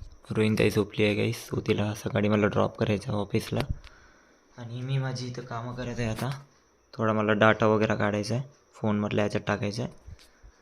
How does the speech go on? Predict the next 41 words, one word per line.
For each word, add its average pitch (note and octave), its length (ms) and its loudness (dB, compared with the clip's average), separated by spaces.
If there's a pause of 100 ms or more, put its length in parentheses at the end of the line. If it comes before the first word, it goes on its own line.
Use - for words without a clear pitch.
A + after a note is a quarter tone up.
(520)
so A2+ 140 -16
आता A2 100 -16
व्हिडिओज A2 360 -8
वगैरे A2 240 -8
बनवायसाठी A2 420 -12
मला G#2+ 260 -12
स्टोरेज - 680 -12
लागेल A2 240 -10
ना B2 80 -16
गाईस, G#2+ 320 -18 (140)
so - 140 -18
त्यामुळे G#2 300 -18 (240)
याच्यातला G#2+ 380 -18
फोनमधला A2 520 -14
डेटा G#2+ 260 -14
याच्यात G#2+ 300 -18
टाकायचा G#2+ 340 -18
आहे. C#3 80 -20 (800)
so A2 120 -18
गाईस, A2 140 -16
आजचा G#2+ 220 -14
ब्लॉग A2+ 260 -4
असा A2+ 160 -8
होता. A2+ 220 -6 (1400)
so B2 60 -18
आता B2 160 -14
सुरुवात C#3 320 -2 (120)
केली C#3+ 140 0
आहे, C#3 100 0
थोडी C3+ 140 0
व्हिडिओज B2+ 340 -2
काढायचे A#2 320 -4
आहे A2+ 80 -6
गाईस. A#2 240 -10 (200)
आजच्या A#2 420 -12
ब्लॉगमध्ये A2 600 -8 (120)
सध्या A2 320 -10
मी A2 120 -8
आराम G#2+ 340 -8
केला G#2+ 200 -12
आहे, C#3+ 100 -16